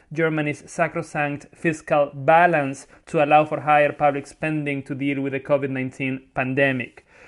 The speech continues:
The C D U's decision to appoint Armin Laschet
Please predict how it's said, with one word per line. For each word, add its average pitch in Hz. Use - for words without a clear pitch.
The 165
C 226
D 208
U's 208
decision 180
to 170
appoint 170
Armin 175
Laschet 165